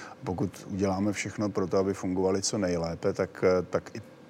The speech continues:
i, tak i do budoucna budeme mít tu bezpečnost a, a mír tady v Evropě zaručeno.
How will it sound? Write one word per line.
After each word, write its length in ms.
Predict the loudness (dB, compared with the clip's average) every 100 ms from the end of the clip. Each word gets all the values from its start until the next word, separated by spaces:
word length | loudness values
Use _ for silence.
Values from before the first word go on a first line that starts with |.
| -6
i, 340 | -4 -4 -6
tak 220 | -6 -2
i 40 | 0
do 120 | 2
budoucna 440 | 2 2 2 0
budeme 240 | 2 2 2
mít 120 | 0
tu 80 | 0
bezpečnost 720 | 0 0 -2 -4 -2 -4 2
a, 200 | 4 4 2 -14 -20 -20 -20 -4
a 100 | -2
mír 340 | 0 2 0
tady 240 | 0 -2 -4
v 80 | -4
Evropě 360 | -4 -2 -2
zaručeno. 460 | -2 -2 -4 -8